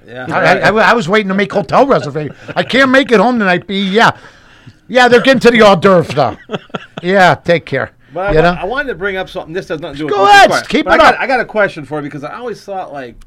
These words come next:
Speaker 1: the, the whole radio situation, you know,
Speaker 2: Mm-hmm.
Speaker 1: um, with you, you leaving the Score.
Speaker 2: Yeah.
Speaker 1: I know it's, everybody thinks it's such many, many people involved, you know, 'cause there's all these different stations, but
Speaker 2: Mm-hmm.
Speaker 1: some,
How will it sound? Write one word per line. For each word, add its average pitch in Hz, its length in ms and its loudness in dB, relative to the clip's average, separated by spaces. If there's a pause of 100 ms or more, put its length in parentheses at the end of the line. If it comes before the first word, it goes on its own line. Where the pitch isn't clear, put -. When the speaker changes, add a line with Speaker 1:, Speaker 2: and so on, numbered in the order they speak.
(600)
Speaker 1:
the, 156 240 -12 (140)
the 170 140 -10
whole 247 200 -8
radio 208 300 -8
situation, 127 800 -16
you 120 80 -14
know, 127 220 -16
Speaker 2:
Mm-hmm. 147 120 -2 (100)
Speaker 1:
um, 131 180 -10
with 135 140 -16
you, 180 260 -14 (200)
you 160 120 -14
leaving 165 280 -10
the 135 80 -14
Score. 156 480 -14
Speaker 2:
Yeah. 147 200 2 (1080)
Speaker 1:
I 185 80 -12
know 254 240 -8
it's, - 400 -16
everybody 185 340 -8
thinks 165 240 -16
it's 127 120 -20
such - 260 -16 (220)
many, 160 260 -12
many 156 180 -14
people 151 320 -14
involved, 160 440 -14 (320)
you 131 80 -20
know, 107 100 -18
'cause 107 140 -20
there's 110 120 -16
all 131 120 -10
these 131 140 -12
different 131 220 -18
stations, 147 380 -16
but 156 140 -8
Speaker 2:
Mm-hmm. 120 80 -12
Speaker 1:
some, 143 240 -14